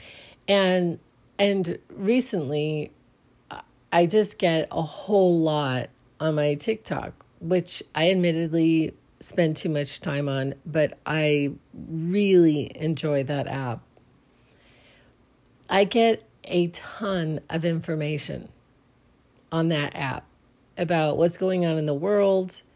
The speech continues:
I get more infor-, more accurate information on that app about a lot of things than I do anywhere else. I'm just gonna say that. I know how trite and weird that sounds,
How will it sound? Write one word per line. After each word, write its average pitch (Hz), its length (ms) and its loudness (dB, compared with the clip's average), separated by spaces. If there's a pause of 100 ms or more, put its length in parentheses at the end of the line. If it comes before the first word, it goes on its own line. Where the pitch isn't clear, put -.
(500)
I - 100 -2
get 165 460 4
more 180 340 2
infor-, 196 280 0
more 175 360 4
accurate 175 480 0
information 151 1040 -4
on 147 160 -6
that 147 200 -4
app 143 320 -4
about 143 600 0 (240)
a 160 60 0
lot 160 320 4
of 156 120 -2
things 139 440 -6
than 147 200 -4
I 139 160 -4
do 147 680 -4 (1160)
anywhere 185 480 4
else. - 500 -6 (600)
I'm - 60 -4
just 180 260 -4
gonna 170 240 2
say - 280 -2
that. 131 340 -6 (400)
I 175 100 0
know 190 280 4
how 196 340 2
trite 202 420 0
and 170 160 -2
weird 185 280 0
that 190 200 2
sounds, 190 640 -2